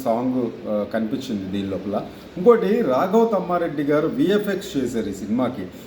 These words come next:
పర్టికులర్గా ఈ ఫస్ట్ సింగిల్ చూసినట్టయితే విఎఫ్ఎక్స్, ఆ, తో పాటు మిక్స్డ్ అప్ వీడియో ఉంటుంది, అదొకసారి గమనించండి. సూపర్ స్టైలిష్గా ఉంటుందన్నమాట. And ఇంకోటి అబ్జర్వ్ చేశారా, మీకు డ్రాగన్ భాషలో అంటే చైనీస్ భాషలో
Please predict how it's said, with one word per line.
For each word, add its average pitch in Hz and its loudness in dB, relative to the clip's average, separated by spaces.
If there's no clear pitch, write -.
పర్టికులర్గా 190 2
ఈ 175 2
ఫస్ట్ 143 0
సింగిల్ 165 0
చూసినట్టయితే 127 -2
విఎఫ్ఎక్స్, 175 2
ఆ, 127 2
తో 175 4
పాటు 156 2
మిక్స్డ్ 143 2
అప్ 208 2
వీడియో 180 4
ఉంటుంది, 143 2
అదొకసారి 143 0
గమనించండి. 120 0
సూపర్ 214 2
స్టైలిష్గా 175 0
ఉంటుందన్నమాట. 98 -2
And 202 4
ఇంకోటి 202 2
అబ్జర్వ్ 170 4
చేశారా, 165 2
మీకు 139 0
డ్రాగన్ 156 0
భాషలో 123 0
అంటే 120 -2
చైనీస్ 131 0
భాషలో 120 -4